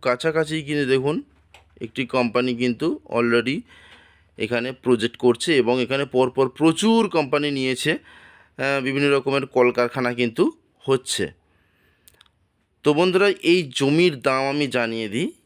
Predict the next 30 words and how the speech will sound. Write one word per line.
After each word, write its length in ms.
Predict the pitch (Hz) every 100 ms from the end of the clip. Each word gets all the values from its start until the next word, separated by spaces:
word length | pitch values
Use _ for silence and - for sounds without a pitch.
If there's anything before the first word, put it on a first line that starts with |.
| _
এই 240 | 107 131
ষোলো 420 | 165 - 139 147 165
কাঠা 420 | 170 165 170 170
জমির 500 | 131 123 127 123 98
দাম 360 | 110 113 151 240 _ _ _ _ _ _ _ _ _ _ _ _ _ -
পার 300 | 139 156 151
কাঠা, 540 | - 139 143 127 82 - _ _
অর্থাৎ 360 | - 117 120 110 - _
প্রতি 400 | 120 123 123 127
কাঠা 600 | 120 120 123 147 151 160 - _
সাড়ে 280 | - 139 131
তিন 180 | 131 127
লাখ 240 | 120 120
টাকা। 340 | - 90 90 90 _ _ _ _ _ _ _ -
ষোলো 360 | - 131 131
কাঠা 280 | 135 139 156 -
একসঙ্গে 500 | 127 - 165 139 139
নিতে 200 | 131 127
হবে, 260 | 113 143
এখানে 300 | 143 131 117
কেটে 400 | 120 - 127 139
মালিক 320 | 143 131 120 120
কিন্তু 260 | 117 107
বিক্রয় 360 | 101 107 113 110
করবে 320 | 110 113 107
না। 160 | 123 220 - - - - -
আর 120 | - 113 104
যদি 360 | 156 180 208 214
আপনারা 400 | - 135 143 139
পুরো 360 | 131 - 143 151